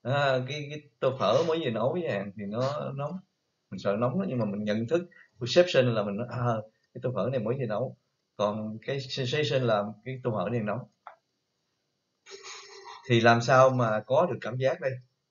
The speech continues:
Làm sao mà con người mình tiếp nhận được những cái, cái, cái thông tin về môi trường bên ngoài? Tức là mình nhận được cảm giác đây. Thì, thì có những kích thích, ví dụ kích thích nóng, lạnh hay là,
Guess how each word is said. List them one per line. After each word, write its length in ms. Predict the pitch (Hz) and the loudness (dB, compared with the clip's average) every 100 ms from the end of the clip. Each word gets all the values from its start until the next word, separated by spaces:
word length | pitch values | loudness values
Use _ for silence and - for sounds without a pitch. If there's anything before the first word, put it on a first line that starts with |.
| _ _ | _ _
Làm 160 | 113 110 | -10 -6
sao 320 | 127 123 127 | 0 2 2
mà 180 | 120 110 117 | 2 -2 -2
con 180 | 127 | 0
người 240 | 120 113 110 | 2 2 0
mình 260 | 110 113 - _ _ | -2 -6 -8 _ _
tiếp 100 | 175 185 | 0 2
nhận 240 | 139 113 117 | 2 2 0
được 180 | 107 107 | -2 -4
những 240 | 110 117 127 | -6 -8 -6
cái, 120 | 165 165 _ _ _ _ _ _ | -6 -8 _ _ _ _ _ _
cái, 160 | 151 151 | -10 -8
cái 140 | 156 135 | -8 -4
thông 200 | 143 143 | -2 0
tin 140 | 131 | 0
về 80 | 120 | 0
môi 160 | 113 113 | 0 -2
trường 160 | 110 | -4
bên 140 | 107 117 | -4 -2
ngoài? 260 | 101 92 - _ _ _ _ | -2 -4 -10 _ _ _ _
Tức 80 | - | -6
là 80 | 135 | -2
mình 140 | 107 | -2
nhận 160 | 104 110 | 0 0
được 80 | 117 | 0
cảm 160 | 110 127 | 0 0
giác 200 | 139 147 | 0 0
đây. 100 | 123 - _ _ _ _ _ | -4 -8 _ _ _ _ _
Thì, 200 | 107 101 101 - | -10 -8 -10 -10
thì 60 | 120 123 _ | -10 -12 _
có 120 | 156 143 | -2 0
những 160 | 127 | 0
kích 120 | 127 127 | -2 -2
thích, 120 | 165 - _ _ _ _ | -4 -4 _ _ _ _
ví 80 | - | -4
dụ 100 | 113 | -2
kích 80 | 147 | -4
thích 120 | 160 131 | -6 -2
nóng, 420 | 131 139 175 190 | 0 2 2 2
lạnh 420 | 135 87 98 113 113 | 4 2 2 -2 -2
hay 120 | 113 | 0
là, 320 | 107 90 90 | 2 2 0